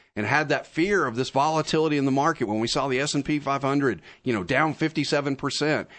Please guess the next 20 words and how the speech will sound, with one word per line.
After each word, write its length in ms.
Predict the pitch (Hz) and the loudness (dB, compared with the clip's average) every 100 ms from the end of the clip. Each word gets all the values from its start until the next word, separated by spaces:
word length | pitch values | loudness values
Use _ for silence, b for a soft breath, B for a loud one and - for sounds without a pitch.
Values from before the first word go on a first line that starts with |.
| B | B
and 160 | - 131 | 0 0
it's 200 | 123 - | 0 -4
kept 440 | - 202 240 - | -4 0 0 0
them 360 | 127 110 101 120 B - | 0 2 0 -4 B -2
from 160 | 135 | 2
making 300 | 143 151 156 | 2 2 0
good 180 | 143 156 | 2 0
investment 480 | 143 151 233 123 101 | 2 0 0 -2 -4
decisions. 440 | 101 104 90 90 - | -2 -2 -2 -4 0
So 100 | 113 | 0
without 440 | 120 135 196 - B B | 0 0 0 -2 B B
having 320 | 139 139 131 | 0 2 2
an 80 | 120 | 2
advisor 560 | 113 107 113 107 120 123 | 2 2 2 0 -2 -2
who's 200 | 113 110 | -2 0
willing 400 | 131 196 175 127 | 0 2 2 0
to 100 | 127 | -2
take 240 | 135 131 | -2 -2
the 80 | 110 | -4
time 400 | - 110 107 | -4 0 0